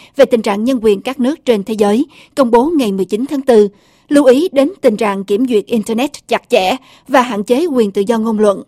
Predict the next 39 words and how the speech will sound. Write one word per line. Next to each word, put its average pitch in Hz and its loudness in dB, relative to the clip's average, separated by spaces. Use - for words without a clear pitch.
tự 233 4
do 226 0
thông 226 -6
tin 214 0
của 196 -4
người 226 -2
dân 208 2
tại 202 0
Việt 202 -4
Nam. 208 -2
Báo 294 2
cáo 277 -2
nêu 277 2
rõ, 202 0
nhà 285 0
cầm 254 -2
quyền 240 0
Cộng 208 -4
sản 208 -6
Việt 226 -4
Nam 226 -2
trong 220 -2
năm 214 -4
qua 220 2
tiếp - 2
tục 233 2
tấn 330 -2
công 247 -2
những 202 -4
tiếng 269 -2
nói 254 -2
chỉ 196 -4
trích 285 -8
nhà 208 -2
nước, 233 2
theo 330 0
dõi, 226 0
trừng 214 0
phạt, 220 -2